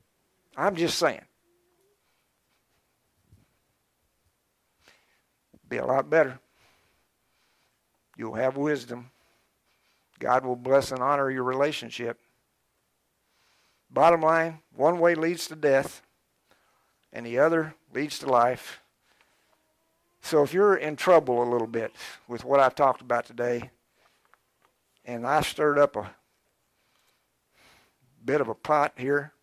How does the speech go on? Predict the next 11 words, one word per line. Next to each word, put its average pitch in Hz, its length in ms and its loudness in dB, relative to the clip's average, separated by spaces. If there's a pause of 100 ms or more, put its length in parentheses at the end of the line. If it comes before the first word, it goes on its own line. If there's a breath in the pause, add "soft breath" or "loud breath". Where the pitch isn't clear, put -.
(1120)
it's 123 180 -12
not 156 200 0
over. 131 340 0 (760)
God, 151 440 0 (680 soft breath)
God 139 300 2
doesn't 156 280 0
throw 170 200 2
you 156 160 0
under 160 180 -2
the 135 80 -4
bus, 135 540 2